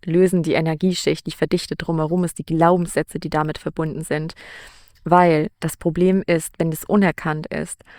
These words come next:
dann zieht es dich immer wieder zurück, wie an einem unsichtbaren Gummiband. Du gehst voran, denkst, okay, jetzt. Und das fühlt sich aber anstrengend an.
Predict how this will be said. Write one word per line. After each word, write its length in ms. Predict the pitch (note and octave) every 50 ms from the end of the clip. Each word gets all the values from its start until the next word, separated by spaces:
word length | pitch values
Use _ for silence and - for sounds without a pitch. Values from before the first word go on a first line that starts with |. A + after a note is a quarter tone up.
| - - - _
dann 160 | - E3 D#3+
zieht 220 | - - G3+ G3+ -
es 120 | F#3+ -
dich 240 | - E3 - - -
immer 500 | F#3 F3+ F3+ F3 F3 F3 E3+ E3+ - E3+
wieder 360 | - E3 D#3 E3 D#3+ D#3+ -
zurück, 520 | - - - E3 D#3 E3 D#3+ D#3 D#3 - -
wie 540 | - D#3 D#3 D#3+ E3+ F3 F3 F3 F3 F3 - -
an 220 | - D#3 D#3+ D#3 - _
einem 340 | C#3+ D3 D#3 D#3 D#3+ D#3+ D#3
unsichtbaren 600 | - D#3+ D#3+ - D#3+ D#3 - - D3+ D#3 D#3+ D#3+
Gummiband. 580 | - E3+ E3+ E3+ E3 D#3+ - C#3+ D3+ D#3+ E3 - -
Du 120 | - E3
gehst 300 | D#3 F#3 F#3 E3 - -
voran, 400 | - D#3+ D3+ F#3 G3 G3+ G3+ F#3+
denkst, 240 | F#3 E3+ F3+ F3+ -
okay, 340 | - - - - F3 D#3 D#3
jetzt. 460 | D#3+ E3+ D#3+ E3 E3+ D3+ - - -
Und 100 | G#3 D#3+
das 140 | E3+ - -
fühlt 140 | - - -
sich 80 | -
aber 160 | F3 E3+ - -
anstrengend 540 | A3+ A#3+ - - - - D#3+ D#3 - -
an. 220 | - - E3+ F3